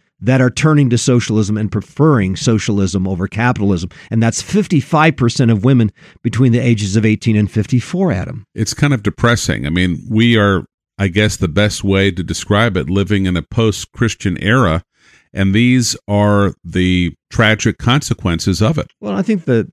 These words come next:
Speaker 1: bottom line here is disciple the nations or bust. <laughs> You know, I think that's the, the best way to put it.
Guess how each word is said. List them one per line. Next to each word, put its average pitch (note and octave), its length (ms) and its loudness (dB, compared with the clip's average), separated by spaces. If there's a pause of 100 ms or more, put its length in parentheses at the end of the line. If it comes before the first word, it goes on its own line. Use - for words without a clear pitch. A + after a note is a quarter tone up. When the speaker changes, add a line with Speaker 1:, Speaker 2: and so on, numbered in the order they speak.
(160)
Speaker 1:
bottom A#2+ 560 0
line G2+ 260 0
here F#2 240 -2
is E2+ 400 -6 (480)
disciple A#2 480 -2
the A#2 120 2
nations A#2+ 720 -2 (520)
or A#2+ 180 2
bust. - 520 -4
<laughs> - 160 -20
You C#3+ 100 -4 (100)
know, D#3 80 0 (120)
I - 60 -10
think - 300 -14
that's - 180 -8
the, B2 160 0 (300)
the C#3 60 0
best E3 340 2
way C3+ 180 2
to B2+ 80 2
put D3+ 300 2
it. - 120 -4